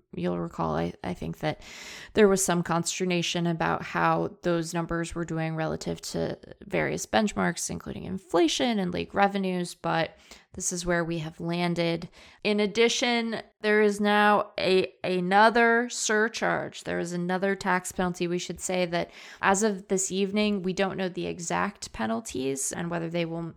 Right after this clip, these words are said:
maintain sort of the escalator structure that they did in the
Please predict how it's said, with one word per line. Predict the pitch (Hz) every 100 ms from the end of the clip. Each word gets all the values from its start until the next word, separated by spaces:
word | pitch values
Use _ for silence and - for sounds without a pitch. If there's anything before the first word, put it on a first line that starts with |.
| -
maintain | 185 180 170 170 165
sort | - 170
of | 160
the | -
escalator | 175 - 175 175 180 175 180 -
structure | - 202 - 196
that | 185 180
they | 180 175
did | 180 175 170 175
in | 175
the | 175